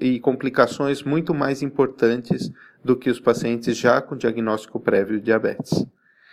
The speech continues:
Portanto, esse trabalho procurou focar apenas aqueles com diagnóstico prévio de diabetes tipo dois, pacientes não críticos,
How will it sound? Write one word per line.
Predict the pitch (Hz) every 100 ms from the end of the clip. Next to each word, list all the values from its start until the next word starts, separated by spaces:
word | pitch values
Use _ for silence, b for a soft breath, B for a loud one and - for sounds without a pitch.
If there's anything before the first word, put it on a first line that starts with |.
| b b -
Portanto, | 170 170 190 196 180
esse | 185 170
trabalho | - 147 127 139 165 147
procurou | - 135 - 143 147
focar | - 135 151 147
apenas | 143 - 175 190 214 208
aqueles | 175 - 147 151 147 -
com | 151
diagnóstico | 147 135 131 123 - - 127
prévio | 117 117 113 113
de | 113
diabetes | 110 107 110 110 -
tipo | - 147 202
dois, | 139 120 160 - - B B B B B B
pacientes | 180 - 165 147 139 127 127
não | 143 180
críticos, | 175 135 143 - - 220 - -